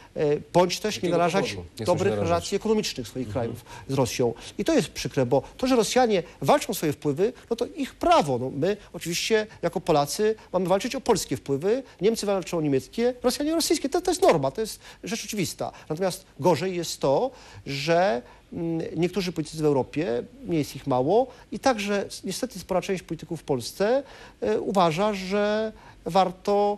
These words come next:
Speaker 1: za wszelką cenę z Rosją się przyjaźnić, także kosztem polskich narodowych interesów i w wymiarze polityki historycznej, w wymiarze pewnej prawdy, to a propos, e, i pamięci, a propos tytułu tej wystawy nieszczęsnej, co-, ocenzurowanej,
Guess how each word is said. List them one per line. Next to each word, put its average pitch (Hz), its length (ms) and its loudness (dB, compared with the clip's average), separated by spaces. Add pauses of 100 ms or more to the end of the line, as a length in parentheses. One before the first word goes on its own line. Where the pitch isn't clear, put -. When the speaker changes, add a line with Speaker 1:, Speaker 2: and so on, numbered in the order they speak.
(140)
Speaker 1:
za 170 100 -2
wszelką 208 300 -2
cenę 170 520 0 (200)
z 170 40 -8
Rosją 175 260 0
się 196 120 -8
przyjaźnić, 208 540 0 (140)
także 190 220 -2
kosztem - 380 0
polskich 170 360 -2
narodowych 175 340 -2
interesów 220 480 0 (300)
i 202 80 2
w - 20 2
wymiarze 180 480 2 (460)
polityki 175 260 0
historycznej, 165 720 0
w - 240 -20
wymiarze 147 380 0
pewnej 147 400 0 (200)
prawdy, 147 400 4
to 151 100 0
a 131 40 -2
propos, 135 340 -2 (360)
e, - 40 -10 (520)
i - 60 -2
pamięci, 139 580 0 (140)
a - 20 -8
propos 143 260 -6
tytułu 143 280 -2
tej 131 120 -2
wystawy 135 540 0 (380)
nieszczęsnej, 143 600 -2
co-, - 180 -8
ocenzurowanej, 156 720 0